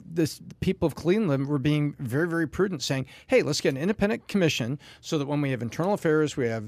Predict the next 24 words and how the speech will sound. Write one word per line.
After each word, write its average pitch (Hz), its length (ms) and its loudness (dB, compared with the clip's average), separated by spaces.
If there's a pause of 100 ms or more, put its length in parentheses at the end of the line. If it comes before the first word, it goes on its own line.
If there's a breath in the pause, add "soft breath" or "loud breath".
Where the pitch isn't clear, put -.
(120)
you 135 100 -4
know, 120 460 -8
you 147 80 -4
know, 123 80 -6
questionable 180 460 -2
shootings 160 460 -2
and 123 100 -4
things 156 240 -4
like 160 200 -6
this 165 160 -2
that 135 120 -8
happen, 151 360 -4 (260 loud breath)
let's 180 160 0
have 175 160 -2
somebody 220 380 2
else 180 240 0
in 170 60 -4
the 147 80 -2
room 143 240 -2
to 139 60 -4
make 143 180 -4
sure 139 280 -4
that 135 180 -4
we, 135 320 -4